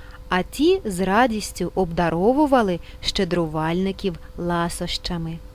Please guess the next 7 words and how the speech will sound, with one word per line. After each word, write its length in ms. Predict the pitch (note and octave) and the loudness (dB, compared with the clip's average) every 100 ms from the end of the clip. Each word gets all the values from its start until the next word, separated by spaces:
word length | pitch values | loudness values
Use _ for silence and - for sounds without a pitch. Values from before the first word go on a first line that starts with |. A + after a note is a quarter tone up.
| - - | -16 -6
разними 580 | F3+ F#3+ A3 A3 A3+ A3+ | 0 4 2 2 0 -2
вкусностями, 1000 | - B3 A#3+ A3+ G3 F3+ - F3 D#3 D#3 - - - - - - | -4 0 2 2 -2 -4 -4 -6 -6 -8 -12 -16 -16 -16 -12 -4
ласощами. 1000 | G3 G3 G#3 - F#3+ - - F3 E3 D#3+ - - - - - - - - - - - - - - - - - - | 0 4 2 0 -4 -2 -2 -2 -4 -8 -12 -16 -16 -16 -16 -16 -16 -16 -14 -16 -16 -16 -16 -16 -16 -14 -12 0
Повторюй 580 | A3 G#3 - E4+ D#4+ C4 | 2 2 4 4 4 2
за 160 | B3 | 2
мною. 560 | A3+ G#3+ G3 F3 D#3+ D#3 - - - - - - - - - - - - | 2 2 2 0 -2 -6 -12 -16 -16 -16 -16 -16 -16 -16 -16 -16 -16 -10
Щедрівка. 960 | - - F4+ G4+ F4 A#3 G3 - F3+ | -4 0 2 4 4 4 2 0 -4